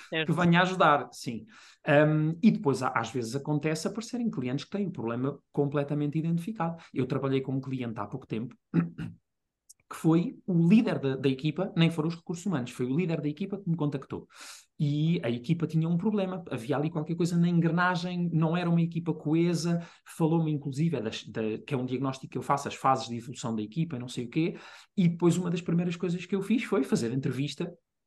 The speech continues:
Speaker 2: às, às pessoas da equipa, não é? Conhecer, perceber qual é o problema, como é que é. E quando fui fazer a entrevista às pessoas, eles eram dez, se eu não me engano. E eu só fiz a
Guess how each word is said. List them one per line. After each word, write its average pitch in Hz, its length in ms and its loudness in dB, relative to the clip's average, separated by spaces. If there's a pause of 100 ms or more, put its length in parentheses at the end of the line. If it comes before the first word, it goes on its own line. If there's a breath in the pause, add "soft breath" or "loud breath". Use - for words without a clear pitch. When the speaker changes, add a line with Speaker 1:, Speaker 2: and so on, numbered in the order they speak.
Speaker 2:
às, 104 300 -8
às 110 180 -2
pessoas 120 300 -6
da 127 80 -2
equipa, - 320 0
não 117 100 0
é? 160 200 -4 (240)
Conhecer, 143 460 -4
perceber 131 480 -4
qual 110 160 -6
é 110 40 -4
o 107 60 -4
problema, 127 500 -6
como 113 160 -10
é - 60 -10
que - 160 -6
é. 160 120 -4 (400 loud breath)
E 214 100 8
quando 302 240 6
fui 277 140 0
fazer 226 260 0
a 190 60 -2
entrevista 165 480 -2
às - 80 -8
pessoas, 131 340 -4
eles 131 180 -2
eram 143 280 -2
dez, 110 320 -2
se 110 60 -8
eu 110 40 -6
não 107 60 -6
me 107 100 -6
engano. 98 260 -8 (460 soft breath)
E 139 200 0
eu 180 80 6
só 190 160 -2
fiz 180 340 -2
a 190 200 2